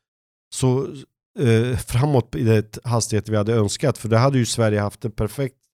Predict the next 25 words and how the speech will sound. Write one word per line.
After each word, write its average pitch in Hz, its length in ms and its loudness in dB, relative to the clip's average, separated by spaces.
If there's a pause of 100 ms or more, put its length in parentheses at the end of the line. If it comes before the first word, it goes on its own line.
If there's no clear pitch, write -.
(540)
eh, 110 240 -2
läge 113 380 0
också 120 340 -6
i 117 140 -2
form 143 280 -4
av 131 140 -2
u-, 110 120 -6 (360)
ordförandeskapet 110 800 -4
att, - 280 -10
eh, 107 380 -8
sätta - 420 -4
en 147 80 0
agenda 110 500 -2
och 101 200 -2 (360)
föra 120 160 4
upp 107 140 -2
kanske 110 280 -2
frågor 107 380 -2
som 113 200 -2
är 107 200 0 (100)
ännu 120 280 0
viktigare 120 340 -2
för 107 120 -2
oss - 280 -6 (240)
svenskar. 110 720 0